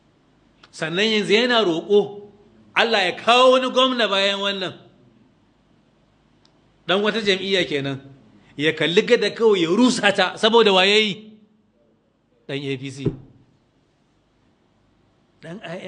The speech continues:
M N wannan ita ce ƙwaƙwalwar shi. Yana ganin ba wani dalili in banda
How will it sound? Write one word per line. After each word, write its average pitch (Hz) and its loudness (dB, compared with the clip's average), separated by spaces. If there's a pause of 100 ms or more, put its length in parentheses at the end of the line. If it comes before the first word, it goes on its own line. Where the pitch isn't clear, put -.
M 185 -20
N 160 -16
wannan 147 -14
ita 131 -16
ce 151 -16
ƙwaƙwalwar 113 -14
shi. - -20 (4000)
Yana 180 0
ganin 170 -4
ba 214 2
wani 196 2
dalili 175 -2 (2000)
in 156 -2
banda 147 0